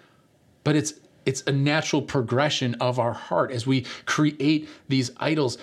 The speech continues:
that we pursue these cravings, that they give way to habits that ultimately lead to some form of an addiction.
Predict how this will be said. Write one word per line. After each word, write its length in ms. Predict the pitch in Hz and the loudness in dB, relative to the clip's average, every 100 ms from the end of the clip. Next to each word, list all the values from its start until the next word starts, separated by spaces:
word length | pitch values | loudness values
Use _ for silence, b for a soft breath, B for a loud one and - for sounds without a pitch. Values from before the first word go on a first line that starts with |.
| B | B
that 120 | 135 | -2
we 100 | 139 | 0
pursue 580 | 143 143 131 - 160 165 | -2 -2 -2 0 2 4
these 200 | 135 120 | 4 0
cravings, 520 | - 143 139 135 120 | 0 0 0 0 0
that 100 | 117 | 0
they 100 | 120 | 0
give 200 | 113 120 | 0 2
way 240 | 107 123 131 | 2 2 2
to 80 | 117 | 0
habits 520 | 120 113 104 104 - | -4 -4 -4 -6 -4
that 120 | 117 | 0
ultimately 480 | 117 117 113 117 107 | 0 0 -2 -2 -2
lead 340 | 104 113 107 | 0 0 0
to 80 | 104 | -2
some 300 | - 110 101 | -2 -2 -2
form 240 | - 101 | -2 -2
of 100 | 92 | -2
an 100 | 92 | -4
addiction. 520 | 87 98 - - 101 | -4 -2 -4 -6 -8